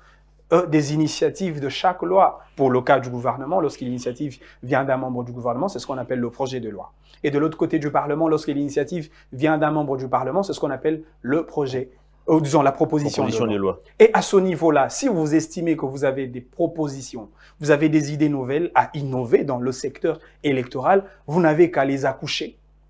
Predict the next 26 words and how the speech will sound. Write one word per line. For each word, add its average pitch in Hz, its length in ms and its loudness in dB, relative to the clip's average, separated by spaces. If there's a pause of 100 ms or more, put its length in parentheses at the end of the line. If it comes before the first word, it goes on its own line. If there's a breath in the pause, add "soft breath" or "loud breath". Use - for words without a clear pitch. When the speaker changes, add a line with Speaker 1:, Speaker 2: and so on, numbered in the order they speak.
(280)
Speaker 1:
à 127 160 0
accoucher 170 360 2
vos, 139 220 -2 (200)
vos 143 180 -4
idées 151 400 -2 (280 loud breath)
sur 269 460 2
un 147 120 6
document 208 580 -2
et 180 80 10
vous 160 140 4
prenez 196 320 4
ces 180 160 2
documents, 175 400 0
vous 151 160 0
le 151 160 4
proposez 185 640 0
au 151 100 2
parlementaire. 170 760 -2 (280 loud breath)
Le 139 140 2
parlementaire 156 580 2
va 165 140 4
devoir 147 480 4 (200 loud breath)
respecter 165 760 -2
les 156 160 0
procédures 180 580 4
législatives 160 760 0